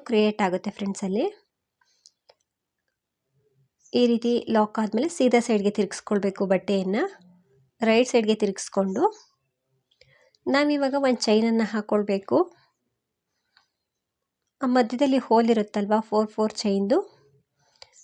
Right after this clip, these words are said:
ಅದ್ರೊಳಗಡೆ ನಾವಿವಾಗ ಹಾಫ್ ಡಬಲ್ ಕ್ರೋಶನ ಮಾಡಬೇಕು. ನೀಡಲ್ ಮೇಲೆ ಥ್ರೆಡನ್ನು ಸುತ್ಕೊಂಡು ಈ ಕೆಳಭಾಗದ್ದೇನು,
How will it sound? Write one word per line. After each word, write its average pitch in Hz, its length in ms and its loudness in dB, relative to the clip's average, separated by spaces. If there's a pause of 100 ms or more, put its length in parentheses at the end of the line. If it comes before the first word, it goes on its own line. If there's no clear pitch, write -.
(180)
ಅದ್ರೊಳಗಡೆ 233 580 2 (100)
ನಾವಿವಾಗ 214 360 0 (180)
ಹಾಫ್ 262 240 2
ಡಬಲ್ 214 260 2
ಕ್ರೋಶನ 208 460 -2
ಮಾಡಬೇಕು. 180 480 0 (680)
ನೀಡಲ್ 262 300 4
ಮೇಲೆ 269 120 0 (100)
ಥ್ರೆಡನ್ನು 226 360 2
ಸುತ್ಕೊಂಡು 214 460 0 (840)
ಈ 247 40 -2 (140)
ಕೆಳಭಾಗದ್ದೇನು, 226 880 4